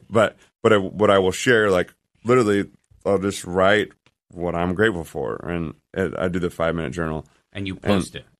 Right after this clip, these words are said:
Speaker 1: and then I post it, and I keep it raw, and I, I call out some of my problems or whatever I'm going through that point, or an affirmation of, you know, there's affirmations at the end of it, and, you, and I tell,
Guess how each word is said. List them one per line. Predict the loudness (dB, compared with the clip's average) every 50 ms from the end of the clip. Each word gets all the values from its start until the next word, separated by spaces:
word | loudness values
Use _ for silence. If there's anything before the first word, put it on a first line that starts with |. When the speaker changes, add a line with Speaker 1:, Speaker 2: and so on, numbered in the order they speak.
| _ -4
Speaker 1:
and | -2 0
then | 2
I | 0 0
post | 0 2 2 2 2 0 -4
it, | -10 -12 -12 _ -4
and | 0 0
I | 0 0
keep | 0 0 0 2
it | 2 2
raw, | 2 4 4 6 6 6 4 4
and | 2 0
I, | -2 -4 -4 -8 _ _ _ _ _ -2
I | -2 -2 -2
call | -2 -2 -2 0 2 4 4
out | 4 4 2 0 -6 _ _ _
some | _ -10 -8 -6
of | -4 -4
my | -4 -2 -2 -2 -4 -6 -8 _ _ _ _ _ _ _ _ _ _ _ _ _ _ _ _ _ _ _
problems | -4 -2 0 0 0 0 -2 -2 -2
or | 0
whatever | 0 2 2 2 2
I'm | 0 -2 -2
going | -2 -2 -2
through | -2 -2
that | -2 -4 -4
point, | -6 -6 -6 -4 -4 -4 -4 -4
or | -2 -2 -2 -2 -4 -8 _ _ _ _ _ _ _ _ _ _ -4
an | -2 0
affirmation | 2 2 2 0 0 0 2 2 2 2 0 0 -2 0
of, | -2 -2 -4 -10 _ _ _ _ _
you | -4 -2
know, | 0
there's | 0 2 2
affirmations | 2 2 2 0 0 -2 -2 -2 -2 -4 -4 -4
at | -4
the | -4
end | -4 -4
of | -4 -2
it, | -2 -2 -2
and, | -4 -8
you, | -8 -8 -8
and | -8 -8
I | -8
tell, | -6 -4 -4 -2 -2 -2 -4 -6 -8